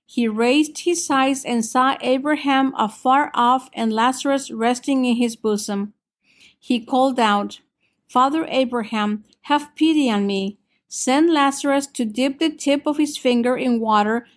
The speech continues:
to refresh my tongue, for I am tortured in these flames." "My child," replied Abraham, "remember that you were well off in your lifetime while Lazarus was in misery.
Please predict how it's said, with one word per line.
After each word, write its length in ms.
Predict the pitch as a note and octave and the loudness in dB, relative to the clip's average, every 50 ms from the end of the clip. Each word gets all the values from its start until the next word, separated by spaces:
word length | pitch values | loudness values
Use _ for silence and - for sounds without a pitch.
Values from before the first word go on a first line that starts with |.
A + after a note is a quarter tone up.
| _ _ _ | _ _ _
to 120 | - A#3+ A3+ | -4 0 2
refresh 560 | A#3 A#3+ G#3+ A3+ - - B3+ B3+ B3+ - - | 2 2 0 -2 -2 0 0 0 0 0 0
my 160 | C4+ C4+ C4 | 0 0 0
tongue, 560 | B3+ C4 - - B3 A3+ G#3+ G#3 G3+ G3+ G#3 _ _ _ _ _ _ _ | -2 -4 -8 -6 -2 -2 0 0 -2 -4 -6 _ _ _ _ _ _ _
for 240 | - - A3+ A#3 - | -4 -2 -2 0 2
I 140 | - A#3 C4 | 2 2 4
am 200 | C#4 C#4+ C#4 - | 4 2 0 0
tortured 600 | - - C#4+ C#4+ D4 D4 - - D4+ D4+ D4 - | -2 0 0 2 2 0 -2 -2 0 0 0 0
in 200 | A#3+ B3 A#3 A3 | 0 0 0 0
these 220 | B3 B3+ A#3+ - | 0 -2 -2 -4
flames." 580 | - - A3+ A3 G#3 G3+ G3+ G3 F#3+ - - _ _ _ _ _ _ _ _ _ _ _ _ _ _ _ - | -6 -4 -2 -2 0 0 -2 -4 -6 -8 -12 _ _ _ _ _ _ _ _ _ _ _ _ _ _ _ -2
"My 220 | A3 A3 A#3 A#3 | 0 0 0 0
child," 680 | A3+ - - - - D4 D4+ D4+ C4+ A3 G3 F#3+ - - _ - | -2 -6 -8 -4 0 0 2 2 2 0 -2 -6 -10 -14 _ -6
replied 560 | A3 G#3+ G#3 G#3+ - - B3 A#3+ A#3+ A#3+ - | -4 -4 -4 -4 -6 -2 0 0 0 0 0
Abraham, 680 | - G#3+ A3+ A3 A#3 A#3+ A3+ - C4 B3+ C4 C4+ C#4 C#4 - _ _ _ _ _ _ - | 0 -2 -2 -2 -2 -4 -4 -4 -4 -2 -2 -2 -4 -4 -8 _ _ _ _ _ _ -2
"remember 600 | A#3 A3+ A#3 A#3 A3+ A#3 B3+ C4+ C4+ D#4 D#4+ D#4+ | 2 2 4 4 4 4 4 2 2 2 2 2
that 240 | D4 C4 B3 A3+ A3+ | 2 0 0 0 0
you 120 | C4 C#4 C4+ | 0 0 2
were 180 | C#4 C#4 C4+ | 2 0 0
well 380 | B3+ A3+ A#3+ B3 C4+ C#4 C#4+ C4+ | 0 0 2 2 2 2 2 2
off 280 | A#3+ B3+ C4+ D4 C#4+ - - | 2 2 2 0 -2 -6 -6
in 200 | - B3 A#3+ A3+ | -2 0 0 2
your 180 | A3+ A3 G#3+ | 0 0 0
lifetime 840 | A3 A3 A#3 C4 C#4+ - - - - - A3+ A3 G#3+ G#3+ A3 A3+ - _ _ _ _ _ | 0 0 2 0 0 -2 -6 -12 -10 -6 -4 -4 -2 -4 -4 -6 -10 _ _ _ _ _
while 260 | - G#3+ A3 A3 G#3+ | -2 0 2 2 2
Lazarus 680 | G#3+ G#3+ A3+ B3+ C4+ C4 - D#4+ D4+ D4+ D4+ D4 - B3+ | 2 2 2 2 2 0 -2 0 0 0 0 -2 -2 -2
was 260 | B3 B3+ B3 B3 C4 | -2 -2 -2 -2 0
in 160 | B3+ A#3+ A3+ | 0 2 2
misery. 580 | A3+ A3+ A3 A3 - - G#3 G3+ G3 G3+ G3+ | 2 2 0 -2 -4 -4 -4 -2 -2 -4 -6